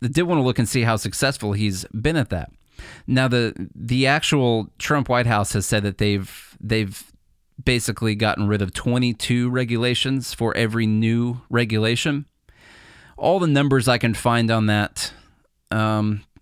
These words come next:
all the numbers I can find on that seem like it's more like sixteen, sixteen for every new regulation. That's pretty good. That's a pretty good thing. Now, the executive orders, on the other hand,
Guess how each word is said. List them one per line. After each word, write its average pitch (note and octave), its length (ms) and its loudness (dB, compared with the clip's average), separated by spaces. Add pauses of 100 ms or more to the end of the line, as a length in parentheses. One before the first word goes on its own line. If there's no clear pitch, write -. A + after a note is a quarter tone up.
all F3 140 2
the F#3+ 60 0
numbers C#3+ 300 2
I A#2+ 80 2
can A2+ 160 2
find A2 240 2
on G#2+ 120 2
that G#2+ 160 -2
seem C#3+ 200 2
like A2+ 160 0
it's G#2+ 160 -4
more A2 180 2
like G2 160 -2
sixteen, G#2 840 -2 (520)
sixteen C#3 640 -2
for C3 160 -4
every B2 240 0
new A#2+ 180 2
regulation. A#2 680 0 (880)
That's E3+ 180 0
pretty F#3 200 2
good. C#3 300 0 (560)
That's C3+ 200 0
a C#3 40 -4
pretty C#3 200 2
good C3 180 0
thing. A2 260 -2 (800)
Now, C3+ 140 4
the C3+ 100 2
executive C3+ 480 0
orders, E3 320 2
on B2+ 120 2
the A#2 100 4
other G#2+ 160 2
hand, G2+ 360 0